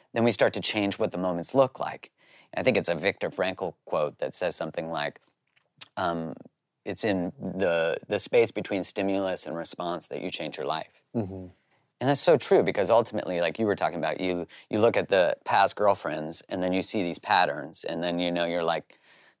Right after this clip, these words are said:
Speaker 1: Good Will Hunting on the wall. That same thing when we're starting to look at patterns. The thing is that we think patterns, we personalize them. We think they're who we are. Like,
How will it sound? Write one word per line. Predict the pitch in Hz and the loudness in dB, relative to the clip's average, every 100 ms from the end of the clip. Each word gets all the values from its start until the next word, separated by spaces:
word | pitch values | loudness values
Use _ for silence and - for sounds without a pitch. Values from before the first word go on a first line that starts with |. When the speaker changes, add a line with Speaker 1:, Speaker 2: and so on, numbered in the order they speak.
| - | -4
Speaker 1:
Good | 101 | 0
Will | 85 90 | 4 4
Hunting | 101 98 92 80 | 4 2 -2 -2
on | 78 | -4
the | 80 | 0
wall. | 95 92 80 - _ _ _ _ _ - | 4 6 4 0 _ _ _ _ _ 0
That | 117 110 - | 4 4 4
same | - 117 104 | 2 4 4
thing | 92 123 120 | 2 2 2
when | 101 87 | 2 0
we're | 95 | 0
starting | - 104 95 82 | 2 2 2 -2
to | |
look | 87 98 | 0 -2
at | 87 | -2
patterns. | - 98 101 92 85 - - - | 0 4 4 2 -4 -6 -8 -8
The | 101 | -2
thing | 131 147 | 2 4
is | 131 | 4
that | 127 110 | 4 4
we | 101 | 2
think | - 113 113 | -2 -4 -4
patterns, | - 87 104 101 90 80 - _ _ _ _ _ - | 0 2 4 2 0 -6 -12 _ _ _ _ _ -2
we | 113 | 0
personalize | - 135 - 120 78 78 | 2 0 0 0 -2 -4
them. | - 71 - _ - | -8 -14 -16 _ -10
We | - | -6
think | 107 117 | -2 0
they're | 113 107 | 4 2
who | 104 110 | 2 0
we | 95 90 | 4 6
are. | 98 - - _ _ _ _ _ | 6 4 -2 _ _ _ _ _
Like, | - 90 | -6 -4